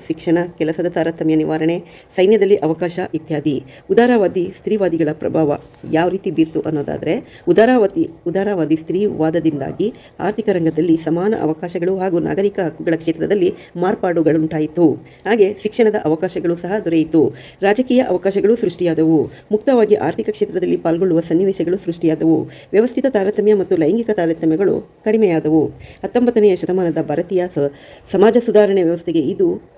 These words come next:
ಇಂದು ನೀಡಿತು, ಇಂಬು ನೀಡಿತು. ಹೀಗಾಗಿ ಸತಿ ಪದ್ಧತಿ ನಿರ್ಮೂಲನ, ವಿಧವಾ ವಿವಾಹ ಕಾರ್ಯಗಳು ನಡೆಯುತ್ತಿದ್ದೇ ಅಲ್ಲದೆ ಸ್ತ್ರೀಯರ ಶಿಕ್ಷಣಕ್ಕೆ ಪ್ರಾಶಸ್ತ್ಯವನ್ನು ಸಹ ಲಭಿಸಿತು. ಇದರಿಂದ ಹೆಂಗಸರು ಉತ್ತಮ ಗೃಹಿಣಿಯರು,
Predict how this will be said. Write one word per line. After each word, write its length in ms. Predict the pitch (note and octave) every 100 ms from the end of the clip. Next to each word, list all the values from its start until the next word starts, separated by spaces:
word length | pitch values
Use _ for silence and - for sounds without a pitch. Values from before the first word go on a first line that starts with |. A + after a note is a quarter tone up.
| -
ಇಂದು 520 | F3 B3+ B3+ F#3+ C#3+ - -
ನೀಡಿತು, 400 | F3 D#3 - D3
ಇಂಬು 220 | G#3 A3
ನೀಡಿತು. 400 | F#3+ D#3+ E3+ C3+
ಹೀಗಾಗಿ 680 | B2+ - - A#3+ G#3+ F3 -
ಸತಿ 220 | D#3 G#3+
ಪದ್ಧತಿ 340 | G3+ G3 G3
ನಿರ್ಮೂಲನ, 500 | F#3 F3 F3+ F3 F3
ವಿಧವಾ 380 | F3 C#3 C3+ F#3
ವಿವಾಹ 380 | F#3 E3 E3+ D#3
ಕಾರ್ಯಗಳು 720 | D#3 - F3+ F3+ F3 E3 - - - - -
ನಡೆಯುತ್ತಿದ್ದೇ 760 | F3+ F3+ A#3+ A#3+ G#3 E3 F#3+
ಅಲ್ಲದೆ 460 | D#3 G3+ G#3 G3+ F#3+ - - _ -
ಸ್ತ್ರೀಯರ 320 | C4+ B3 A#3 G#3
ಶಿಕ್ಷಣಕ್ಕೆ 440 | - - F3+ F3
ಪ್ರಾಶಸ್ತ್ಯವನ್ನು 1000 | E3+ E3+ E3+ G3+ - F#3 E3 E3+ B3+ C#4 -
ಸಹ 260 | F#3+ F3 -
ಲಭಿಸಿತು. 600 | E3 D#3+ E3 E3 D#3+ C#3+ - - -
ಇದರಿಂದ 320 | G#3+ A#3 A3 F#3 F#3+ - -
ಹೆಂಗಸರು 600 | F#3+ A#3 A#3 F#3+ E3+ - - -
ಉತ್ತಮ 280 | - B3 A3 G#3
ಗೃಹಿಣಿಯರು, 560 | F3+ F#3+ A3 G#3+ F3+